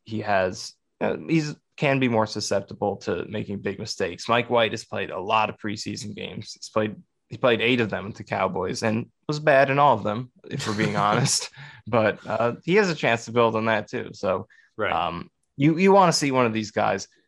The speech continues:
Speaker 1: It's almost more important than Zach Wilson playing well in,
Speaker 2: All
Speaker 1: in a
Speaker 2: right,
Speaker 1: way,
Speaker 2: all right.
Speaker 1: because
Speaker 2: Let's
Speaker 1: in
Speaker 2: simmer
Speaker 1: terms
Speaker 2: down
Speaker 1: of
Speaker 2: there.
Speaker 1: short, in terms of short-term success, it's more
Speaker 2: Right.
Speaker 1: important.
Speaker 2: I get what you're saying.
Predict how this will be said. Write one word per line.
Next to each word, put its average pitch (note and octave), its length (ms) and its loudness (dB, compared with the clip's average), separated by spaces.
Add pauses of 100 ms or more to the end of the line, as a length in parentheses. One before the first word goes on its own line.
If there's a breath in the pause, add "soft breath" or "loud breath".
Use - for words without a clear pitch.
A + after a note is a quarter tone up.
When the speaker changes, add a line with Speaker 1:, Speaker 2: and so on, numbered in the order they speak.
(160)
Speaker 1:
It's C#3 140 0
almost B3+ 360 4
more C3 320 0
important G#2 580 -6 (300)
than A#2 160 -2
Zach G#2+ 320 0
Wilson G#2+ 400 0
playing F#2 380 -6
well D#2 440 -8
in, B2+ 160 0
Speaker 2:
All - 140 4
Speaker 1:
in D#3+ 80 6
a C#3+ 60 4
Speaker 2:
right, B2 60 0
Speaker 1:
way, C3 120 6
Speaker 2:
all G#2+ 160 6
right. F#2+ 140 -4
Speaker 1:
because A2 160 0
Speaker 2:
Let's B2 160 2
Speaker 1:
in C#3 120 4
Speaker 2:
simmer - 20 -2
Speaker 1:
terms A3 200 6
Speaker 2:
down G#3 80 6
Speaker 1:
of F3+ 60 4
Speaker 2:
there. - 80 -2
Speaker 1:
short, F3+ 260 6 (300 soft breath)
in C#3+ 100 0
terms G3 260 2
of D#3+ 120 -2
short-term C#3 560 0
success, - 640 -6 (100)
it's A#2 160 -2
more A2 120 6
Speaker 2:
Right. G2+ 80 4
Speaker 1:
important. A2 360 0
Speaker 2:
I E3 40 8
get D#3+ 100 8
what A#2 80 2
you're G2+ 60 -2
saying. E2 320 -10